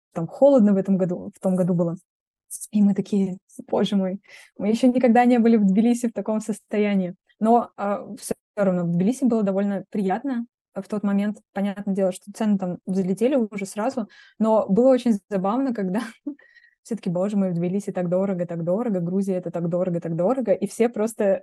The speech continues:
кучкуются в Тбилиси и не выезжают в соседние регионы. Ну, то есть там тот же самый Боржоми, Местье,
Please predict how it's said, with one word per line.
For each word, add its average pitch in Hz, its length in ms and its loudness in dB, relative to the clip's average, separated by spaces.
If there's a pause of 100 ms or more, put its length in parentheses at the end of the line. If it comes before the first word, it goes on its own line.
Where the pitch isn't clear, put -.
кучкуются 233 580 -2
в 180 60 -2
Тбилиси 226 600 -2 (1000)
и 233 80 4
не 226 240 6
выезжают 208 540 0
в - 60 -20
соседние 196 560 -2
регионы. 190 640 -2
Ну, 208 160 -6
то 190 140 -2
есть - 280 -6
там 180 360 -4
тот 190 180 2
же 185 60 -8
самый 185 280 0
Боржоми, 190 600 0
Местье, 196 760 -4